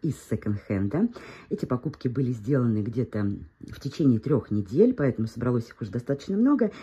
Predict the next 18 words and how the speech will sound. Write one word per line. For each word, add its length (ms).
и 160
решила 420
снять 340
отдельное 640
видео. 500
Э, 180
к 80
сожалению, 540
сейчас 320
у 60
меня 140
не 60
так, 340
не 140
так 180
много 200
времени, 480
м, 480